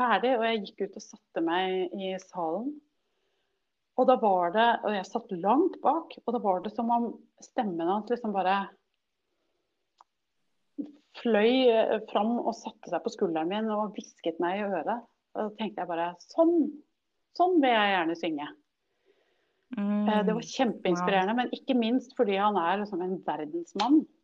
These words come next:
Speaker 2: Ja.
Speaker 1: At han var så, han var
Speaker 2: Virkelig.
Speaker 1: så sympatisk, han var så respektfull, så det var virkelig bare en stor inspirasjon å se måten han arbeider på.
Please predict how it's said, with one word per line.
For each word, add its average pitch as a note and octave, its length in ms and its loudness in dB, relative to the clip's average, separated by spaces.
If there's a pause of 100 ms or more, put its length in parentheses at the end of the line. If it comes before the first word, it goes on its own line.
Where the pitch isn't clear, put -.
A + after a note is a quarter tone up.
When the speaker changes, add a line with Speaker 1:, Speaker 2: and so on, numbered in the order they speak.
(880)
Speaker 2:
Ja. F3+ 300 6
Speaker 1:
At - 140 -10
han A3+ 160 0
var G3 180 0
så, - 240 -4
han G#3+ 380 0
var G#3 100 -6
Speaker 2:
Virkelig. F3+ 200 -4
Speaker 1:
så G#3+ 60 -14
sympatisk, G#3 920 -8
han G#3 140 -6
var F#3 120 -8
så F#3+ 320 -2
respektfull, - 720 -10
så G#3+ 160 -10
det A3 120 -2
var F#3+ 120 -4
virkelig F#3+ 440 -4
bare E3+ 340 -4 (800)
en G#3 80 -2
stor G3+ 280 0
inspirasjon F#3+ 600 -4
å - 420 -20
se - 140 -10 (160)
måten F3 300 -6
han E3+ 200 -4
arbeider - 300 -14
på. - 140 -14